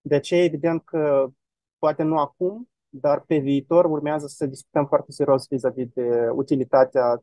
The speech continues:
trioului. Uh, la moment, însă, m-, cum spuneai și tu, uh, probabil la nivel de actori politici ar trebui să continue un dialog pentru a nu, pentru a nu, cumva, nu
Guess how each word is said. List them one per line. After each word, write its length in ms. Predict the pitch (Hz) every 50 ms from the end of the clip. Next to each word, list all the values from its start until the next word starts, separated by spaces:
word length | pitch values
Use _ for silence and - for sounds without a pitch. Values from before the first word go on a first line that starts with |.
| _
trioului. 540 | - 135 123 120 123 139 151 170 190 226 220 _ _ _ _ _ _ _ _ _ _ _ _ _ _
Uh, 240 | - 143 143 139 135 135
la 120 | 143 151
moment, 420 | 156 156 151 160 170 185 190 202 -
însă, 680 | - 175 175 185 175 - - - 175 165 165 160 156 147 151 _ _
m-, 260 | _ 151 147 147 139 -
cum 120 | - 160 156
spuneai 340 | - - 170 165 165 165
și 220 | 160 - - 147 - _
tu, 100 | - 170
uh, 680 | 175 175 175 170 170 160 151 143 135 139 139 139 135 127
probabil 380 | - 139 131 151 156 156 160 151
la 100 | 143 135
nivel 300 | 135 127 147 147 143 131
de 160 | 131 139 131 131
actori 360 | 127 127 - _ 156 143 139
politici 580 | - 143 131 143 151 - 143 - - - -
ar 120 | 135 127 -
trebui 320 | - 143 131 123 135 139
să 300 | 135 - - 135 123 123 - _ _ _
continue 400 | _ 139 131 131 - 143 135 127
un 200 | 127 123 123 117
dialog 360 | 117 127 120 123 139 147 -
pentru 260 | - 143 127 127 135
a 40 | 127
nu, 460 | 127 131 139 143 143 143 139 135 - _ _ _ _ _ _ _ _ _
pentru 260 | - 143 139 156 143
a 60 | 143
nu, 540 | 143 147 156 160 160 160 156 151 147 - - _
cumva, 460 | _ 147 143 135 143 143 139 135 135 135
nu 600 | 139 143 143 147 147 143 139 139 139 135 135